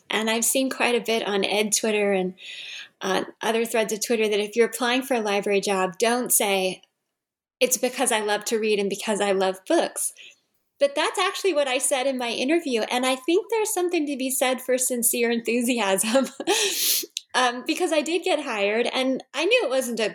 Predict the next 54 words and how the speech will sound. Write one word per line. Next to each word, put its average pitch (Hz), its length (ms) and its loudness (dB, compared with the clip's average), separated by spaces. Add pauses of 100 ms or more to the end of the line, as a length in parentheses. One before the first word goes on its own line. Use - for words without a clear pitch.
a 226 80 -2
job 208 300 0
where 202 100 2
you 196 160 -4
get 208 160 0
to 208 100 -2
sit 220 220 4
around 196 320 0
and 196 140 -2
read 311 280 2
books, - 480 0
but 233 180 0
I 226 100 4
knew 254 180 0
I 240 100 2
got 226 180 0
to 226 120 -10
take - 240 0
books 226 240 -2
home 247 320 0
with - 180 0
me 240 240 0
<laughs> 262 40 6
and 240 120 0
read 226 220 0
them 233 160 0
at 214 160 0
night. 302 460 0 (600)
Um, 254 360 0 (280)
and 262 160 0
that 269 80 0
I 254 120 4
liked, 240 320 0 (200)
I 226 120 0
liked 240 280 0
libraries 208 440 0
'cause 226 120 -6
I'd 214 160 2
spent 226 200 0
an 208 100 2
awful 220 320 0
lot 202 160 0
of 208 160 0
time 247 240 0
in 233 120 0
them. 180 340 0
Um, 240 320 2 (440)
and 277 160 0
so 320 140 2
we 311 120 0
can 339 360 0
translate 240 500 -2
that 214 180 2
enthusiasm 208 1000 0